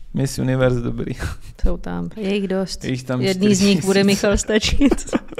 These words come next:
Speaker 1: <laughs>
Speaker 2: Ježiš, to je strašný.
Speaker 1: Ne, jako dívej, ehm, ehm, je sedmnáct nula pět
Speaker 2: Ano.
Speaker 1: a já ti nechci,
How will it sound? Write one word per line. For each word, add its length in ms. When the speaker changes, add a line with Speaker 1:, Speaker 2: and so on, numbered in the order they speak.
Speaker 1:
<laughs> 400
Speaker 2:
Ježiš, 340
to 100
je 60
strašný. 580
Speaker 1:
Ne, 200
jako 240
dívej, 520
ehm, 360
ehm, 360
je 220
sedmnáct 580
nula 200
pět 480
Speaker 2:
Ano. 220
Speaker 1:
a 320
já 800
ti 120
nechci, 640